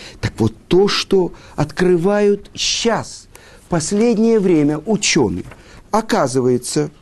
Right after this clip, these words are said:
они признают тот факт, что все то, что сотворено, весь мир, почему-то он сотворен так, чтобы была возможность,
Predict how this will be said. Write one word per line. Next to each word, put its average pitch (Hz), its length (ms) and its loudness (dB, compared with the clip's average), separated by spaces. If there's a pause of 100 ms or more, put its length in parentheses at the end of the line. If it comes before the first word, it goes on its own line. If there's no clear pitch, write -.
(160)
они 214 220 2
признают 175 640 -2
тот 220 240 0
факт, - 480 -6 (1400)
что 180 880 2 (300)
все - 480 2
то, 269 360 0
что 233 340 0
сотворено, 202 840 0 (280)
весь 240 680 2
мир, 185 520 2 (460)
почему-то 214 960 2
он 233 280 2
сотворен 208 560 -2
так, 294 460 0 (240)
чтобы 180 800 0 (500)
была 175 260 0
возможность, 208 1000 -2